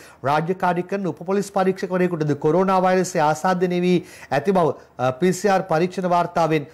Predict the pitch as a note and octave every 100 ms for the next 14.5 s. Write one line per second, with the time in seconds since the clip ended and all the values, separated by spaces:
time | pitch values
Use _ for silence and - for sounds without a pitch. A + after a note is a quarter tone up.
0 | - C3 C3 E3+ F3+ G#3+ G3 E3+ D#3 D#3+
1 | D#3 C#3 G#2 - _ - D#3 D3+ E3+ F3
2 | F3 F3 E3+ E3+ F3+ F3 F3+ D#3 - -
3 | - D3 F3 F3+ F3 E3+ F3+ D#3 - -
4 | C#3 - F#3 F3+ F3 F3 F3 F3 D#3+ E3+
5 | F3 - - - A#2+ C3+ C3+ D#3 F3 F#3
6 | F3+ F#3 F3+ F#3+ F3+ F3 F3+ F3+ F3+ F#3
7 | D#3+ - - - D#3 E3 F#3+ C#3+ E3 F#3
8 | F#3 F#3+ F#3 F#3 F3+ - E3+ E3 D#3+ -
9 | D#3+ C3+ C#3 F#3 F3 F#3 F3+ F3+ E3 D3
10 | - - C3 C#3+ E3+ G3 C#3 C#3+ - G#3
11 | G#3 G#3+ G#3 G3+ F#3 F#3 F#3 F#3 F3+ F3
12 | E3 C#3 - - - C#3+ E3 F#3+ F#3+ E3
13 | D3+ E3+ - F#3+ F3+ F3+ F3+ F3+ F#3 D3
14 | D#3 F3 F3+ E3